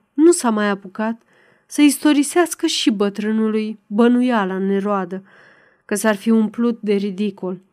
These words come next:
Doctorul sosi tot grăbit, tot sumbru, și întrebă scurt: „Ce mai e nou?”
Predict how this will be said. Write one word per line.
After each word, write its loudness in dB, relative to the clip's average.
Doctorul 4
sosi -2
tot -4
grăbit, -6
tot -2
sumbru, -4
și -4
întrebă 2
scurt: -6
„Ce 2
mai 4
e 2
nou?” -2